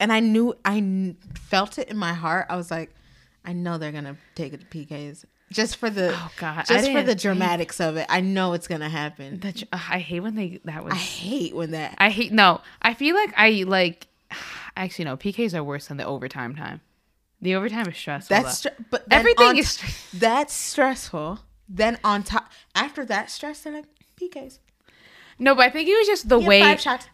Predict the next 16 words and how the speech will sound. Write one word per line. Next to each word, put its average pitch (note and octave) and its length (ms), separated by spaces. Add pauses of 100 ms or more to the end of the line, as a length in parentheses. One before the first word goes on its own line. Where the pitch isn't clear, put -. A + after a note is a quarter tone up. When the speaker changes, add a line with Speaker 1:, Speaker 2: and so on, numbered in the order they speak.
(140)
Speaker 2:
usually D#4 380
Speaker 1:
<laughs> C4 40
Speaker 2:
that's A#3+ 220
already G#3 360
stressful F3+ 440
the F3 100
way E3 120
it D#3 40
goes. D#3 260
Okay, D3 460 (340)
you F#3 120
play G3+ 140
your G3+ 140
game, F3+ 280
you're F3 120
tied. D#3 580